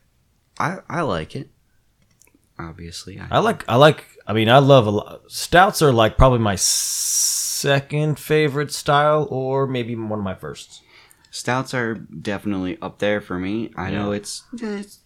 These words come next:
Speaker 1: kinda technically not really the season for stouts now.
Speaker 2: Fuck se-, I mean,
Speaker 1: But
Speaker 2: you know.
Speaker 1: But yeah, no, we, like, that's the, that's the reason we made it, is because it was, people kept clamoring for stouts at the bar, and we didn't have a stout on, and they were like, "Well, why don't you have any stouts?" And we're like,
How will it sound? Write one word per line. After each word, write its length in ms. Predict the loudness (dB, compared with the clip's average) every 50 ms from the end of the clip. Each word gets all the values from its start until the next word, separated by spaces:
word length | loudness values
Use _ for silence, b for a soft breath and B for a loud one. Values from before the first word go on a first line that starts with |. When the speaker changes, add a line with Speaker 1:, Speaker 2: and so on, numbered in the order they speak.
| _ -14
Speaker 1:
kinda 260 | -6 -4 -2 -2 -2
technically 460 | -2 -4 -4 -4 -4 -4 -6 -4 -2
not 320 | 0 0 0 -2 -4 -8 -12 -12
really 260 | -8 -6 -6 -6 -6
the 100 | -6 -8
season 680 | -8 -8 -8 -8 -4 -2 -2 -2 -2 -2 -4 -6 -6 -8
for 120 | -8 -10 -10
stouts 520 | -8 -8 -6 -6 -4 -6 -6 -8 -10 -8
now. 380 | -6 -6 -4 -4 -4 -4 -2 0
Speaker 2:
Fuck 320 | 2 4 4 4 2 0
se-, 340 | -6 -10 -10 -10 -10 -10 -6 -4
I 60 | 0
mean, 220 | 2 4 6 6
Speaker 1:
But 360 | 6 6 6 4 4 2 2
Speaker 2:
you 60 | 2 0
know. 260 | 0 -2 -2 -4 -6 -8 B B B B B B B B B B B B B B B B
Speaker 1:
But 160 | -2 -2 -2 -2
yeah, 180 | -2 -4 0
no, 140 | 0 2 2
we, 200 | 2 0 0 -2
like, 200 | -2 -2 -2 0
that's 180 | 0 -2 -2 -2
the, 100 | -4 -6
that's 240 | -4 -4 -4 -4
the 120 | -4 -4 -4
reason 320 | -4 -4 -2 -2 0 0
we 120 | 0 0 0
made 340 | -2 -2 -2 -4 -4 -4
it, 140 | -4 -6 -4
is 180 | -6 -6 -6 -8
because 560 | -10 -10 -10 -8 -8 -8 -8 -8 -10 -10 -8
it 320 | -8 -8 -8 -10 -12 -12
was, 440 | -10 -10 -10 -10 -8 -10 -10 -12 -12 b b b b b b b b b b
people 260 | -6 -4 -4 -4 -6
kept 320 | -6 -4 -4 -4 -4 -6 -12
clamoring 540 | -6 -4 -2 0 0 0 0 -2 -2 -4 -6
for 120 | -6 -8
stouts 800 | -8 -8 -6 -4 -2 -2 0 -2 -2 -6 -10 -10 -10 -10 -10 -12 _ -8
at 180 | -8 -8 -6
the 60 | -6
bar, 520 | -4 -2 -2 -2 0 -2 0 0 0 0 -2
and 280 | -2 -4 -4 -4 -4
we 100 | -4 -4
didn't 180 | -4 -4 -6 -6
have 180 | -6 -6 -8 -8
a 40 | -8
stout 440 | -8 -8 -4 -2 -2 -2 -2 -4 -8
on, 260 | -10 -10 -10 -8 -10 -10
and 220 | -10 -10 -10 -10
they 80 | -10 -10
were 100 | -10 -10
like, 180 | -10 -12 -10 -10
"Well, 120 | -10 -10
why 100 | -8 -8
don't 100 | -8 -6
you 40 | -6 -6
have 80 | -6
any 80 | -6 -8
stouts?" 480 | -10 -10 -8 -8 -8 -8 -10 -12 -12
And 120 | -12 -10 -12
we're 80 | -10
like, 180 | -10 -12 -12 -14